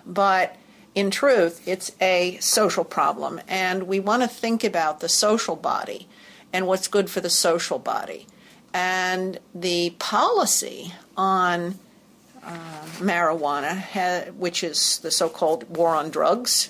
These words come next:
part of it began in the Nixon administration, has been drastically racist, um, as well as making us among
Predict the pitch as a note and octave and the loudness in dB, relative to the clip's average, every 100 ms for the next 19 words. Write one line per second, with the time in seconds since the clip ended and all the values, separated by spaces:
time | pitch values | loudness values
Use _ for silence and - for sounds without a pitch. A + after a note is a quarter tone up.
0 | - - D#3 D3+ D#3+ F3+ - - - - | -8 0 0 2 0 0 -4 -20 -20 -20
1 | _ E3+ E3 E3+ D#3+ E3 E3 E3 D#3+ - | _ -6 -2 -2 -2 -4 -4 -4 -4 -4
2 | D3 D#3 D3+ D3 - C3 D3 F3+ F#3 F#3 | -6 -8 -6 -4 -2 -2 -2 -2 -4 -6
3 | - F3+ F3 F3 - - F3 E3 D#3+ E3 | -4 -2 2 0 0 -2 -2 -2 -4 -8
4 | - - - _ _ _ _ _ _ E3+ | -16 -20 -20 _ _ _ _ _ _ -6
5 | F3 C#3+ A#3 B4 - G3+ - D#3 C#3+ C#3 | -6 -2 0 2 0 0 -4 -6 -4 -2
6 | C3+ - - G#3 C4 - - - - _ | -2 0 0 2 0 -2 -4 -8 -20 _
7 | F3+ F#3 F3+ F#3 F#3 F#3 F3+ F#3 F3+ F#3 | -10 -6 -4 -2 -2 -4 0 2 0 -2
8 | F#3+ B3 C4+ A#3 D#3+ E3 E3 F3+ - - | 2 4 4 2 0 2 2 2 0 -4
9 | - - - F3 F3 G3 - C#4 G3+ D3+ | -20 -20 -10 -4 0 0 0 0 0 0
10 | D3 G3 - - - - F3+ E3+ E3+ F3+ | 0 0 2 0 -4 -2 -2 -2 2 4
11 | A#3+ C#4+ G#3 D4+ | 4 2 2 -2